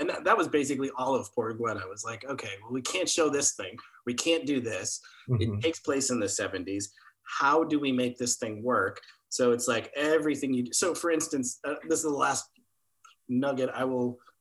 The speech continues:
Speaker 1: talk about that film, but the opening of the movie is just, uh, a bunch of food on a
Speaker 2: Mm-hmm.
Speaker 1: conveyor belt going by in slow motion. I find that in grocery stores, you can usually tell a lot about someone's life by the food
Speaker 2: Yeah.
Speaker 1: that they eat.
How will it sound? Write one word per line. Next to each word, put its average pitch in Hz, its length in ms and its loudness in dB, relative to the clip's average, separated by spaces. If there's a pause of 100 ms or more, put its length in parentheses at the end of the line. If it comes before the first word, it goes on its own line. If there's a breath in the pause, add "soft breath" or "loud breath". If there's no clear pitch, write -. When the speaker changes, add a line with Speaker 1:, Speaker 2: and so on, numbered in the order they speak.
Speaker 1:
talk 143 200 4
about 120 260 2
that 98 220 -2
film, 175 240 4
but 117 220 0 (280 soft breath)
the 131 100 2
opening 196 360 4
of 180 100 -2
the 190 60 2
movie 143 320 4
is 104 140 -6
just, - 300 -4
uh, 135 260 2 (200)
a 139 60 -4
bunch 170 180 2
of 180 120 -2
food 156 440 2 (480)
on 135 140 4
a - 40 4
Speaker 2:
Mm-hmm. - 100 -2 (100)
Speaker 1:
conveyor 139 260 2
belt 127 340 0 (180)
going 127 280 0
by 98 380 -2
in 117 80 -10
slow 143 280 0
motion. 110 520 -2 (640)
I 143 120 0
find 147 440 4
that 131 360 0 (160)
in 127 420 2 (120)
grocery 190 460 2
stores, 175 440 0
you 147 40 -4
can 143 140 -2
usually 147 260 0
tell 139 220 0
a - 20 2 (140)
lot 165 100 4
about 165 220 2
someone's 151 420 0
life 185 540 -2
by 113 140 -6
the 104 140 -12
food 170 240 0
Speaker 2:
Yeah. - 140 2
Speaker 1:
that - 80 -8
they 151 140 -2
eat. 220 340 -8